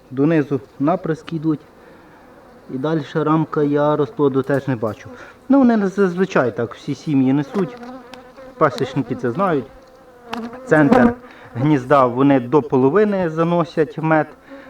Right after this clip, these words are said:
Далі там, е, зазвичай розплод, а крайні рамки вони зверху донизу забивають кормами. Так, закриваю,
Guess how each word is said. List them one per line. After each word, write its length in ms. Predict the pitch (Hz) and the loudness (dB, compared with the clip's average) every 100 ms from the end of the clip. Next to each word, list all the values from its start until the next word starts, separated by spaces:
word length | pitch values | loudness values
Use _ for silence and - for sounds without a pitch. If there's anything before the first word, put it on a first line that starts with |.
| - - | -14 -8
Далі 300 | 117 139 139 | 0 2 2
там, 500 | 147 131 135 127 123 | -2 0 2 2 2
е, 260 | 120 117 | 2 0
зазвичай 520 | 113 117 123 - 131 | -2 -4 -6 0 2
розплод, 560 | 120 - - 214 196 - | 2 -4 -2 -2 -2 -4
а 200 | 139 135 | 0 2
крайні 360 | 135 226 196 170 | 2 0 0 2
рамки 320 | 156 147 - | 0 0 0
вони 140 | 131 131 | 0 2
зверху 420 | 160 151 - 127 | 2 0 0 -2
донизу 440 | 123 151 127 123 | 2 2 2 -2
забивають 580 | 113 113 120 123 113 107 - - - - - - | -2 -2 0 2 0 -2 -10 -20 -20 -20 -20 -6
кормами. 420 | 139 123 104 95 - | -2 0 -2 -6 -6
Так, 260 | 135 110 120 | -4 -4 -6
закриваю, 560 | 131 - 175 180 170 | -10 -6 -2 2 4